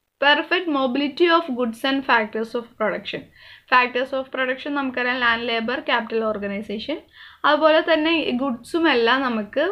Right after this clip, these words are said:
പെർഫെക്റ്റ്, അതിനൊക്കെയുള്ള മൊബിലിറ്റി, അത് മൂവ് ചെയ്യാനൊക്കെ ഉള്ള മെ-, മൊബിലിറ്റി പെർഫെക്റ്റ് ആണ്. Perfect knowledge about the market situation, മാർക്കറ്റ് സിറ്റുവേഷനെ കുറിച്ചും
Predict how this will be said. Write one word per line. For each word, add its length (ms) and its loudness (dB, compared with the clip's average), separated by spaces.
പെർഫെക്റ്റ്, 540 0
അതിനൊക്കെയുള്ള 460 0
മൊബിലിറ്റി, 500 -2
അത് 100 0
മൂവ് 280 0
ചെയ്യാനൊക്കെ 600 -2
ഉള്ള 220 -2
മെ-, 240 -6
മൊബിലിറ്റി 540 -2
പെർഫെക്റ്റ് 580 4
ആണ്. 160 -4
Perfect 440 6
knowledge 460 2
about 240 0
the 160 0
market 420 0
situation, 520 -4
മാർക്കറ്റ് 420 0
സിറ്റുവേഷനെ 640 0
കുറിച്ചും 300 -4